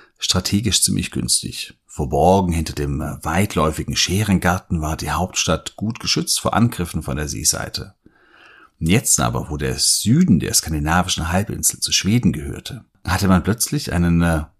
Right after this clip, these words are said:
viel stärkeren Zugriff auf den südlichen Teil der Ostsee. Außerdem gehörten seit dem Westfälischen Frieden, also seit dem Ende des Dreißigjährigen Krieges sechzehnhundertachtundvierzig,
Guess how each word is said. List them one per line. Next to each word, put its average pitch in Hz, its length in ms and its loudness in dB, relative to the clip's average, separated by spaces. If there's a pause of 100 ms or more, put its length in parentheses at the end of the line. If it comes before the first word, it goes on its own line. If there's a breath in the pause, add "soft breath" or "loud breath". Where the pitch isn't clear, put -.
(140)
viel 110 200 0
stärkeren 107 500 2
Zugriff 165 400 -2
auf 78 120 -6
den 87 120 -2
südlichen - 340 0
Teil 110 180 2
der 101 140 -2
Ostsee. - 460 -2 (300 loud breath)
Außerdem 110 640 6 (240 loud breath)
gehörten 90 400 2
seit 82 180 -2
dem 78 100 -2
Westfälischen 78 600 0
Frieden, 107 420 -4
also 90 220 -4
seit - 180 -8
dem 62 100 -8
Ende 90 300 4
des - 200 -2
Dreißigjährigen 80 920 -2
Krieges 131 500 0 (480 loud breath)
sechzehnhundertachtundvierzig, - 1080 -6